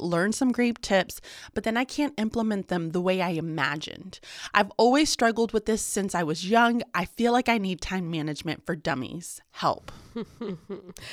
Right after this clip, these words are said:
Speaker 2: right, Tanya, I think Bridget hopefully would agree with me here. The first thing you need to do is actually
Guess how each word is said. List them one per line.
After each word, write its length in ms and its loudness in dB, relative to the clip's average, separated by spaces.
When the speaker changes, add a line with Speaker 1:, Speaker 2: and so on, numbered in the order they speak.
Speaker 2:
right, 200 8
Tanya, 500 2
I 100 6
think 220 0
Bridget 400 4
hopefully 340 -2
would 120 2
agree 240 2
with 140 -4
me 100 -2
here. 340 -2
The 120 4
first 280 2
thing 200 2
you 120 0
need 220 -4
to 100 -4
do 380 -2
is 180 -2
actually 480 0